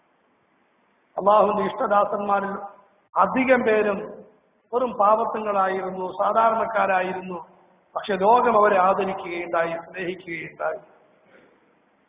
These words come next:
അള്ളാ, വളരെ പ്രധാനപ്പെട്ട ഉപദേശം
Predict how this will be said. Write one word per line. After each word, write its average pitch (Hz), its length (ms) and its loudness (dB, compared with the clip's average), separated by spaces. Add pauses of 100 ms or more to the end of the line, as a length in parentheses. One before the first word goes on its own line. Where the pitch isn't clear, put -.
(2750)
അള്ളാ, 170 240 4
വളരെ 170 460 6
പ്രധാനപ്പെട്ട 202 580 2
ഉപദേശം 180 920 -4